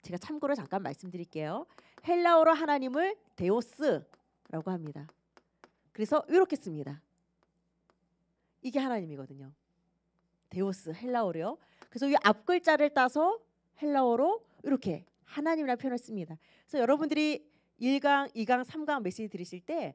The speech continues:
계속 하나님의 표현을 제가 이렇게 표현했거든요. 이거는 참고해서 보시면 될 것 같습니다. 자, 하나님은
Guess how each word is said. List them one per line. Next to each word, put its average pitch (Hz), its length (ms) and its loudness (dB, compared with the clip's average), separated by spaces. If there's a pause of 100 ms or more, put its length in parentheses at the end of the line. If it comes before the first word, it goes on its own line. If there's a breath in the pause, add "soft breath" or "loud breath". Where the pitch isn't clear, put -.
(180)
계속 269 280 -4
하나님의 370 360 4
표현을 262 240 2
제가 208 160 -2
이렇게 180 240 -2
표현했거든요. 202 760 -4
이거는 196 220 -2
참고해서 262 440 -6
보시면 175 320 -8
될 180 100 -10
것 - 120 -20
같습니다. - 420 -16 (640 soft breath)
자, - 120 -18
하나님은 302 680 4